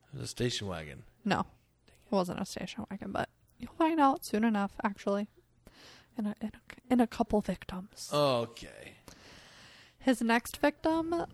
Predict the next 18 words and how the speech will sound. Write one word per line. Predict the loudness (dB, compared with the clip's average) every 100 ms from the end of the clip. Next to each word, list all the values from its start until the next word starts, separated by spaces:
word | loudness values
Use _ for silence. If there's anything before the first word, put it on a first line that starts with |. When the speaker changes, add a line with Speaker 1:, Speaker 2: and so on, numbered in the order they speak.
| -2
Speaker 2:
was | 2 4 4 4 2 -2 -10 -16 _
Kimberly | 4 8 10 8 8 6 4 0 _ -18
Hops. | 6 12 12 12 4 -10 -8
She | 4 8
was | 8 6
twenty-two, | 4 6 6 4 4 4 4 0 2
found | 8 8 8 6
October | 6 6 2 2 2
thirty-first. | 4 2 2 0 4 6 6 2 -6 -10 -12
So | -2 4 4 4
continuing | 0 -2 0 0 2 2 0
in | -2 0
October | -2 -2 2 2 2
was, | 0 0 -2
like, | -2
a | -2
really, | 0 0 0
like, | -2 -4 -8 -16